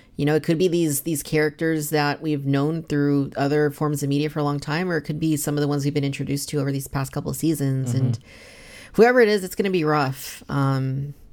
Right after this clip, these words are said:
Speaker 1: you know, I know we all have our personal favorites, and, you know, there's people we don't wanna <laughs> see killed off, but, uh, I think we're, I think there's gonna be some pretty intense punches, uh, that are gonna be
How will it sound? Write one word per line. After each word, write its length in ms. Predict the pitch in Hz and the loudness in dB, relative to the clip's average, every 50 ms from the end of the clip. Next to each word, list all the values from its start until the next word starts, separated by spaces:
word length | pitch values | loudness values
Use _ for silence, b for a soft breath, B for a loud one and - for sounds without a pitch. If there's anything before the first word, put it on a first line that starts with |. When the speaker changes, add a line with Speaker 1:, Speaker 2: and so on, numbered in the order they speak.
| - - - | -20 -16 -8
Speaker 1:
you 160 | - 156 156 | -4 -2 0
know, 60 | 147 | 0
I 100 | 143 147 | 0 0
know 140 | 151 156 160 | 2 2 2
we 100 | 156 160 | 2 2
all 120 | 156 156 | 2 2
have 120 | 156 156 143 | 0 0 0
our 80 | 143 139 | -2 -2
personal 400 | - 156 147 143 - 147 143 135 | -2 -2 -4 -4 -2 -2 -2 -4
favorites, 680 | 135 - 135 135 139 147 165 175 - - - - - 151 | -2 -2 -2 -2 0 0 -2 -4 -4 -6 -8 -8 -6 -4
and, 260 | 139 139 139 135 143 | -4 -2 -2 -4 -2
you 80 | 147 143 | -2 -2
know, 40 | |
there's 140 | 139 135 135 | -2 -2 -4
people 200 | - 143 - 151 | -4 -4 -2 0
we 80 | 147 143 | 0 0
don't 100 | 143 139 | 0 0
wanna 180 | 139 135 139 | 0 0 0
<laughs> 140 | 131 139 131 | 2 2 2
see 140 | - - 165 | 2 2 0
killed 320 | - - - 160 143 143 - | 0 -2 -2 -2 -2 -2 0
off, 220 | 143 143 156 - - | 0 -2 -2 -2 -6
but, 320 | - - 143 135 131 123 - - B B B B B B B B B B B B - - | -4 -2 -2 0 -2 -2 -6 -10 B B B B B B B B B B B B -6 -2
uh, 160 | 143 135 120 | -2 0 0
I 120 | 101 190 185 | 0 0 -2
think 120 | 190 175 | 0 0
we're, 100 | 180 - - | -2 0 0
I 80 | 160 | 0
think 140 | 160 196 202 | -2 0 2
there's 160 | 220 226 214 | 2 2 2
gonna 100 | 214 214 | 0 -2
be 100 | 185 196 | 0 0
some 200 | 185 - 190 170 | -2 -2 -4 -6
pretty 360 | - - - 175 165 175 175 175 | -6 -4 -4 -2 -2 0 0 -2
intense 460 | 156 147 - 170 160 156 151 147 - | -2 -2 -2 -2 0 0 0 -2 -4
punches, 720 | - - 147 143 139 - - 139 135 135 131 135 131 - - | -2 -2 -2 -2 -2 -2 -2 0 0 0 -2 -4 -6 -6 -4
uh, 140 | 135 131 131 | -4 -2 0
that 100 | 131 135 | 0 0
are 40 | 135 | 0
gonna 140 | 131 139 135 | 0 -2 -2
be 280 | 135 131 131 139 143 | -2 -2 -2 -4 -4